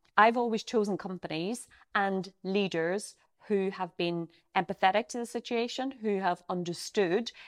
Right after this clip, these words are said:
that family is a big part of my life. Um, so Peter Birch at Mortgage Talk, huge,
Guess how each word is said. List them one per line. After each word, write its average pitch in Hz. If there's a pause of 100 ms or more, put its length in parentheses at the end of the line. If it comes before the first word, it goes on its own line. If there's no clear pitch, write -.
(120)
that 185
family 175
is 165
a 170
big 160
part 165
of 160
my 156
life. 156 (400)
Um, 175
so -
Peter 240
Birch 180
at 185
Mortgage 170
Talk, 160
huge, 269